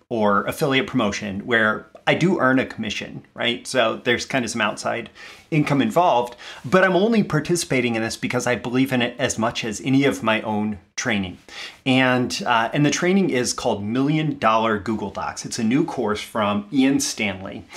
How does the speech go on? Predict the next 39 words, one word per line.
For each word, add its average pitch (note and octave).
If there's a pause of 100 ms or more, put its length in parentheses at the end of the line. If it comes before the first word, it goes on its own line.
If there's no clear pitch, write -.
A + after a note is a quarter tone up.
(420)
Uh, G#2+
and C3+
you C3+
can C3+
check D#3
out D#3
the B2+
link B2+
in B2+
the A#2
description G#2+
to, A2 (180)
you A2+
know, G#2
surprise, B2
surprise, C3
a C#3
Google G3+
Doc G#2
that A#2+
talks D#3+
about G#2
this. - (320)
It's E3+
about G3
how F#3
you A3
can F3+
actually C#3
get B2
more A2+
leads, C3+
customer A2
sales, A2
and A2+
profits A2
using C3
Google E3
Docs. -